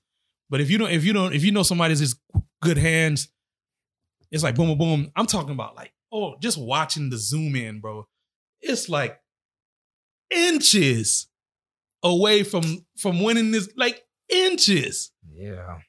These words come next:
Speaker 1: If you don't just step back, just let it be more. And Cash, 'cause I, I, I'm watching the game, I'm like, "We outta here." Boom. They was like, "Yeah,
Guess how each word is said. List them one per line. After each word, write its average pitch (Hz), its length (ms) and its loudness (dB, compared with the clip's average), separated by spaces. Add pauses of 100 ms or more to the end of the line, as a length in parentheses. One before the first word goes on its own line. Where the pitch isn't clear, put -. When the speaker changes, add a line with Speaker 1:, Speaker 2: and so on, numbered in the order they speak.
(280)
Speaker 1:
If 240 120 -4
you 311 120 4
don't 302 120 0
just 285 180 2
step - 200 -6
back, 311 180 -2
just 302 260 -4
let - 100 -20
it - 300 -16
be - 60 -14 (140)
more. - 1160 -16
And - 80 -8
Cash, 254 380 0
'cause 180 180 -2
I, 170 100 0
I, 196 260 2 (500)
I'm 240 120 -2
watching 190 260 0
the 143 60 -2
game, 233 220 -4
I'm 208 80 -6
like, 123 240 -6 (340)
"We 220 160 0
outta 202 160 2
here." 147 220 2
Boom. 185 480 0 (500)
They 135 80 -4
was 147 120 -2
like, 110 120 -4
"Yeah, 110 440 0